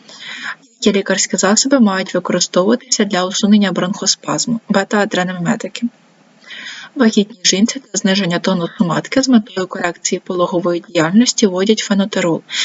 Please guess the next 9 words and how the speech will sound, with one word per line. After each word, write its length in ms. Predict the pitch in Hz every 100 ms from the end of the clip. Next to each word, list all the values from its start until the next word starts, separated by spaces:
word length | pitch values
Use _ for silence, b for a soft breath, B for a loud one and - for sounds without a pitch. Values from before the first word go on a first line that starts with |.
| B B
Який 320 | 254 226 214
механізм 500 | 185 180 196 190 240 247
утеролітичної 840 | 220 196 - 190 165 165 - 165
дії 260 | 160 170 202
препарату? 640 | - 180 180 160 147 202 208 B B B
Стимулює 640 | - - 226 196 208 254
бета-два 480 | 226 196 190 185 180
адренорецептори 960 | 165 165 180 170 160 165 - 202 - 220
матки. 420 | 190 - - -